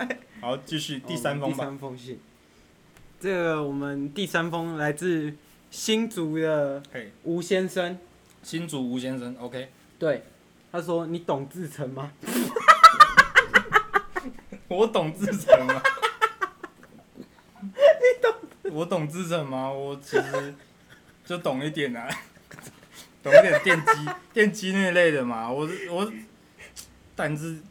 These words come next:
Speaker 1: 胆子这种东西就培养嘛。啊，我学员很多嘛，学员很多都是，其实都是这种电机系的，
Speaker 2: 哦。
Speaker 1: 电子类的。啊，他们就，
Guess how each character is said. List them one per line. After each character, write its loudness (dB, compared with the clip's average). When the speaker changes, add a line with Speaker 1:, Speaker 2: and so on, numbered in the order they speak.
Speaker 1:
胆 -4
子 -6
这 -6
种 0
东 -6
西 -12
就 -2
培 -8
养 -6
嘛。 -14
啊， -2
我 -2
学 -4
员 -2
很 -10
多 -4
嘛， -6
学 -6
员 0
很 -2
多 -4
都 -4
是， -10
其 -14
实 -12
都 -10
是 -14
这 -12
种 -10
电 -6
机 -10
系 -14
的， -16
Speaker 2:
哦。 -20
Speaker 1:
电 -8
子 -14
类 -6
的。 -16
啊， -10
他 -4
们 -8
就， -6